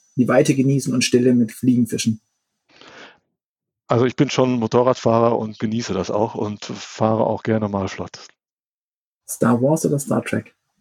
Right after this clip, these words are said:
Speaker 2: Star Wars.
Speaker 1: Steak oder Falafel?
Speaker 2: Steak.
Speaker 1: Kaffee oder Tee?
Speaker 2: Beides nicht.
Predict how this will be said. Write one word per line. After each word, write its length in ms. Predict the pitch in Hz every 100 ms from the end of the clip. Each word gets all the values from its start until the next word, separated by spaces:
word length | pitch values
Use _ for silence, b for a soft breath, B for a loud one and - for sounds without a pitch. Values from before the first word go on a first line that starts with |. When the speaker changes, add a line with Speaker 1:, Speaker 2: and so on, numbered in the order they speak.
| _ _ _ _ _ _ _ _ _ _
Speaker 2:
Star 240 | - 104
Wars. 320 | 95 104 - - _ _ _ _ _ _ -
Speaker 1:
Steak 380 | - - 165 -
oder 200 | 147 -
Falafel? 440 | 110 110 - - _ _ _ _ _ _ _ _ -
Speaker 2:
Steak. 400 | - 95 - - _ _ _ _ _ _ _ _ _
Speaker 1:
Kaffee 320 | - 117 151
oder 160 | 156 147
Tee? 240 | - 101 _ _ _ _ _ _ _ _ _ _ _ _ _ _ _ _ -
Speaker 2:
Beides 320 | 117 104 -
nicht. 320 | 117 - -